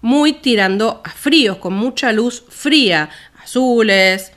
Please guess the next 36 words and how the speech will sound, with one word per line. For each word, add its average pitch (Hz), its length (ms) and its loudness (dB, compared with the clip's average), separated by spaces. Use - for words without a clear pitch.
verdes, 185 880 0
blancos, 156 720 -2
claro. 170 560 -4
Solo 269 360 0
tenemos 269 480 2
el 220 180 -4
toque, 247 480 -2
eh, 185 120 -8
de 180 280 -6
rojo 247 540 -2
en 202 120 -2
ese, 220 400 -2
eh, 170 320 -6
almohadón 196 720 0
en 190 140 -4
donde 190 240 -4
se 190 340 -6
arrodilla 180 640 -4
Cupido. 156 640 -8
Ahora, 202 440 -2
cuando 185 420 -6
hablé 214 260 -4
en 370 100 -2
la 339 60 -2
apertura 277 500 -4
de 233 60 -4
esta 254 200 -6
obra, 294 200 -4
dije, 233 280 -6
"Acá 190 240 -6
hay 330 60 -2
mucha 285 340 -4
sexualidad, 175 1080 -6
hay 254 160 -6
mucha 359 340 -6
sensualidad, 160 960 -6